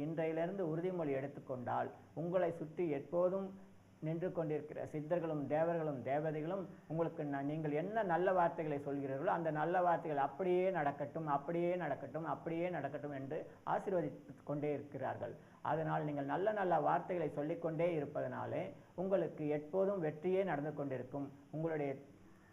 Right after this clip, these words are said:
பிரார்த்தனைகள், ஜெபங்கள், தொழுகைகள் அனைத்துமே மிக மிக நல்ல முறையில் நடந்து கொண்டிருக்கும். தயவுசெய்து வேடிக்கைக்காக கூட மற்றவர்கள் மனம் புண்படி பேசாதீர்கள்.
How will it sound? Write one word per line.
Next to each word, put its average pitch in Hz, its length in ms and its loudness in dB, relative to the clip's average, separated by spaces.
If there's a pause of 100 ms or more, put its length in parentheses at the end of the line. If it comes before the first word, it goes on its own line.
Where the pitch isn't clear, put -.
பிரார்த்தனைகள், 165 600 4 (300)
ஜெபங்கள், 151 460 2 (100)
தொழுகைகள் 156 540 2 (180)
அனைத்துமே 190 480 0
மிக 160 240 0
மிக 175 260 2
நல்ல 165 320 0
முறையில் 156 340 -2
நடந்து 135 240 -4
கொண்டிருக்கும். 113 500 -8 (300)
தயவுசெய்து 151 540 0 (100)
வேடிக்கைக்காக 170 800 4
கூட 127 140 -2 (460)
மற்றவர்கள் 160 500 2
மனம் 165 240 -2
புண்படி 165 480 0 (500)
பேசாதீர்கள். 131 680 0